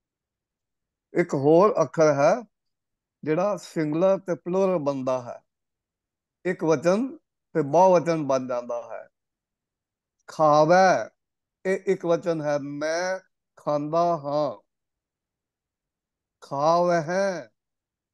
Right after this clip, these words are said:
ਇਹ ਬਹੁਵਚਨ ਬਣ ਜਾਏਗਾ, ਖਾਂਦੇ ਹਨ। ਤਾਂ ਇਸ ਤਰ੍ਹਾਂ ਇਹ ਅੱਖਰ ਬਹੁਤ ਸਾਰੇ ਗੁਰਬਾਣੀ ਵਿੱਚ ਆਉਣਗੇ। ਜਦੋਂ ਦੁਲਾਵਾਂ ਉੱਪਰ ਲੱਗੀ ਹੈ ਲਾਸਟ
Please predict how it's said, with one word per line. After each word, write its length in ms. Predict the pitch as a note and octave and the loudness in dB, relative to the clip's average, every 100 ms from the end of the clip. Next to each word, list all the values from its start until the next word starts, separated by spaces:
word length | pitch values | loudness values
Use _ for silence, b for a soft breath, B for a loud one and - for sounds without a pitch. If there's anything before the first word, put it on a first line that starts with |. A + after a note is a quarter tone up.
| - | -16
ਇਹ 80 | D3 | -10
ਬਹੁਵਚਨ 640 | C3 F3 F3 E3+ F#3+ D#3+ | -4 -2 -2 -4 -6 -4
ਬਣ 200 | D#3+ E3+ | -4 -2
ਜਾਏਗਾ, 420 | F3 F#3 F#3 G3 _ _ _ _ - | -4 -2 -4 -6 _ _ _ _ -16
ਖਾਂਦੇ 640 | - D#3+ D#3+ E3+ G3 F#3+ | -6 -6 -6 -4 -2 -2
ਹਨ। 500 | C#3+ D#3+ F#3+ D#3 A2 _ _ _ _ _ _ _ _ _ _ _ _ _ _ - | -2 -4 -4 -8 -12 _ _ _ _ _ _ _ _ _ _ _ _ _ _ -14
ਤਾਂ 240 | - E3+ | -8 -6
ਇਸ 100 | D#3 | -6
ਤਰ੍ਹਾਂ 280 | - E3+ G3+ | -4 -2 0
ਇਹ 180 | F#3 F3+ D#3 | -2 -4 -4
ਅੱਖਰ 300 | - F3+ E3+ | -4 -4 -2
ਬਹੁਤ 360 | D3 F#3 G3 | 0 2 2
ਸਾਰੇ 260 | F3 F3 F3 | 0 -2 -2
ਗੁਰਬਾਣੀ 480 | E3+ D#3 C#3+ D3 D#3+ | -4 -4 -4 -2 -2
ਵਿੱਚ 180 | E3 - | -4 -6
ਆਉਣਗੇ। 460 | C#3 C3+ C3 B2+ A#2 _ _ _ - | -8 -8 -6 -8 -8 _ _ _ -8
ਜਦੋਂ 360 | G#2 D#3 F#3 | 0 4 4
ਦੁਲਾਵਾਂ 460 | E3+ D3 C3+ D3 F#3 | 4 4 4 6 4
ਉੱਪਰ 320 | E3+ - F3+ | 2 0 0
ਲੱਗੀ 400 | E3 E3 D#3 F3+ | 0 -2 -2 -2
ਹੈ 100 | F#3 | 0
ਲਾਸਟ 380 | E3 D3 D3+ | -2 -2 -2